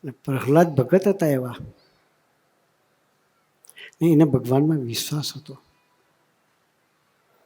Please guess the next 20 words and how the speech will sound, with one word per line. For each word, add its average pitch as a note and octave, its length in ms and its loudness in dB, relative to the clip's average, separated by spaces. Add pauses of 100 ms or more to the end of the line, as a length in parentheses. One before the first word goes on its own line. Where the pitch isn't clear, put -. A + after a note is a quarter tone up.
(160)
તો C3+ 80 -8
વિશ્વાસ, A#2+ 760 -4
મેઇન D#3 480 4
વસ્તુ D#3+ 320 -4
છે D#3+ 160 -6
વિશ્વાસ. - 920 -8 (2250)
આપણે D#3+ 240 0
વિશ્વાસ C3 520 -6 (140)
કેળવવો B2 380 -8
છે. - 200 -16 (1200)
વિશ્વાસ C#3+ 640 -2 (640)
આવા C#3 120 -8
ભક્તિ B2+ 380 -6
સાંઈ C#3 260 -4
જેવા C#3 240 -6
સંત, D3 520 -2 (540)
હરિપ્રિય C#3+ 420 0
સાંઈ C#3+ 280 -4
જેવા C#3+ 220 -2
સંત, C#3+ 400 -2